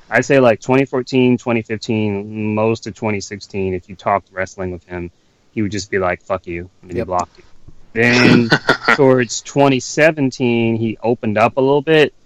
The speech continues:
Speaker 1: That was when he started going to, like, some conventions, like, once a year.
Speaker 2: Mm-hmm.
Speaker 1: Then twenty eighteen was when he actually, like,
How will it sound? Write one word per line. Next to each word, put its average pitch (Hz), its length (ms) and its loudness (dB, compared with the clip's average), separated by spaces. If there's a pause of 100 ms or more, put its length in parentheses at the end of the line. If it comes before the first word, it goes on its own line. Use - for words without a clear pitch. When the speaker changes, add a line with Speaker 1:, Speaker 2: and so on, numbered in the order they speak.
(340)
Speaker 1:
That 117 180 4
was 127 120 2
when 131 120 4
he 127 60 4
started 120 340 0
going 113 260 0
to, - 120 -10
like, 104 240 -2
some 110 220 -6
conventions, 104 720 -6
like, 98 200 -6
once 101 440 -8
a 110 40 -10
year. 98 560 -4 (280)
Speaker 2:
Mm-hmm. 117 200 -10
Speaker 1:
Then 110 120 0
twenty 131 380 4
eighteen 120 760 2 (340)
was 110 560 2
when 110 240 -6
he 113 140 0
actually, 110 500 0
like, 98 360 -2